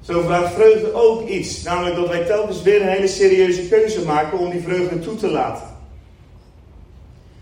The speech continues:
De Bijbel zegt dat wij onze gevoelens en onze gedachten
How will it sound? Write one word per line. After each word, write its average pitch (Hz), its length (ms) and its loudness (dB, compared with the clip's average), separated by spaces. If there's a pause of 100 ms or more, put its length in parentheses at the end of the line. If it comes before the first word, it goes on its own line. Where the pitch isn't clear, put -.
(160)
De 135 60 -4
Bijbel 180 340 2
zegt 180 260 -2
dat 180 140 -2
wij 170 180 -2
onze 170 260 -2
gevoelens 208 560 0
en 170 100 -4
onze 165 240 -4
gedachten 196 600 0